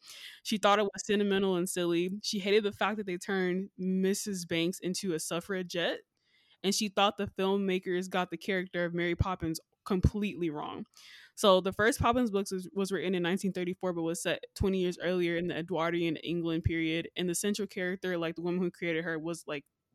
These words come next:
she's supposed to be difficult to the point where it's like, "Bro, like, calm down." And P O Travelers described Mary Poppins as a woman who never wastes time being nice. She was sharp. She was short-tempered.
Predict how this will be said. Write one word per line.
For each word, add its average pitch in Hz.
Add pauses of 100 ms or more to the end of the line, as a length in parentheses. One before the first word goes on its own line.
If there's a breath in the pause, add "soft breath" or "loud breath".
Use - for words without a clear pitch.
(320)
she's -
supposed 247
to 202
be 196
difficult 185 (380 soft breath)
to 202
the 185
point 175
where 170
it's 170
like, 143 (600)
"Bro, 175
like, 143 (380)
calm 180
down." 165 (480 loud breath)
And 180 (840)
P 254
O 277
Travelers 214
described 185
Mary 190
Poppins 196
as 185
a 165
woman 175
who 180
never 190
wastes 190
time 185
being 170
nice. 185
She -
was 170
sharp. 180
She -
was 165
short-tempered. 180